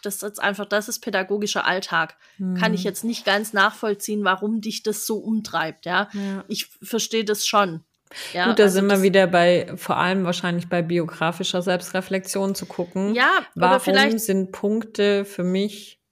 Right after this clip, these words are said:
Speaker 2: schwieriger?
Speaker 1: Ja, und, und es kommt aber auch dazu, dass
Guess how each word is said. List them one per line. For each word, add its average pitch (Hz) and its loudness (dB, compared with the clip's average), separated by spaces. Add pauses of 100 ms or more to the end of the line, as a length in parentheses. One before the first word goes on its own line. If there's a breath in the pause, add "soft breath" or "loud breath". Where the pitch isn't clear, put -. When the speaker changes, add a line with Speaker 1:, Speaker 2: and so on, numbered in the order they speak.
(240)
Speaker 2:
schwieriger? 165 0
Speaker 1:
Ja, 262 4
und, 247 -6
und 240 -4
es 226 -6
kommt 285 0
aber 262 2
auch 254 -4
dazu, 240 -6
dass 220 0